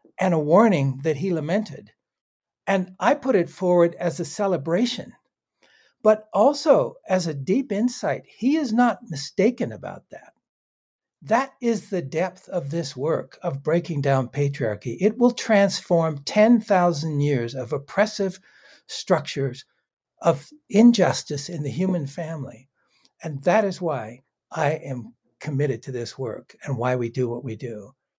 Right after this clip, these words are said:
And so I want to start there because I really appreciate this podcast and what you're doing here.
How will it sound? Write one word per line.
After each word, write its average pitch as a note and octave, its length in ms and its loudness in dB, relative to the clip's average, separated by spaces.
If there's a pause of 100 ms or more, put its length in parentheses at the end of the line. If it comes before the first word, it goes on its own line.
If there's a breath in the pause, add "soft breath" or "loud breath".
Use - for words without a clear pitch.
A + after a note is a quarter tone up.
(400)
And D#3+ 220 0
so F#3 140 0
I E3 100 6
want F3+ 200 2
to C#3 60 -2
start D3+ 380 2
there C3 200 -2
because B2 340 -6
I B2+ 60 -2
really C#3 400 -2
appreciate A#2+ 640 -8
this - 420 -8
podcast A2+ 640 -4
and G#2+ 180 -6
what A#2 200 -6
you're A#2 240 -8 (180)
doing B2 320 -4
here. G2+ 340 -14